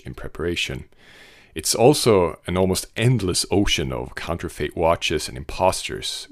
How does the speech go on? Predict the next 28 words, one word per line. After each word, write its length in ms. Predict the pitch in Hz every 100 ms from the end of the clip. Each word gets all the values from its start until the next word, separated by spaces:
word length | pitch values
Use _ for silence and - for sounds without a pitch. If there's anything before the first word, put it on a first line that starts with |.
| -
who 120 | -
want 140 | -
to 80 | -
sell 240 | - 78 76
you 80 |
false 400 | 73 - 92 78
watches 560 | - 87 - - - - - - -
<laughs> 300 | - - -
or 160 | 120 95
try 200 | - 73
to 80 | 73
steal 320 | - - 82
your 120 | 73
money. 340 | 82 82 67 - - - - - - _ _ 113
Our 120 | 110
further 360 | - 147 165
recommendations 1040 | 107 87 90 82 85 87 - 87 76 - -
will 180 | - 92
mainly 300 | 90 107 123
focus 680 | 98 76 76 80 76 - - - -
on 220 | 78 78
considerations 920 | - 69 71 78 78 78 - 80 76
that 220 | - 71
will 180 | 80 78
make 500 | 76 78 76 - -
your 140 | 60 64
purchase 640 | - 76 - - - - - -
safer. 680 | - - - 135 - -